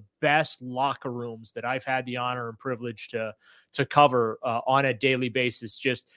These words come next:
there, there's not a bad apple in the bunch.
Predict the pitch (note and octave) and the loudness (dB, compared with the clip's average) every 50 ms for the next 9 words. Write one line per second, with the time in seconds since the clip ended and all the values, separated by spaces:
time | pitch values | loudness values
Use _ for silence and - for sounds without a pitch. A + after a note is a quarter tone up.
0 | _ _ _ _ - C#3 C#3+ C#3 C3+ C3+ C3 C3+ C3 C3 B2+ A#2+ C3 D3 D3+ E3 | _ _ _ _ 4 6 6 8 6 4 2 0 -2 -2 -4 0 4 8 10 10
1 | F3 D#3 C#3 A#2 D3+ E3+ E3 E3 E3 D#3+ D#3 D3+ - E3+ D3+ D#3 D3 C#3 C3 A#2+ | 10 8 8 8 8 10 10 10 10 10 8 6 4 4 4 4 4 2 2 6
2 | B2+ D3+ D#3 D#3 D3+ D3 - - - - | 8 8 8 8 6 2 -2 -8 -8 -10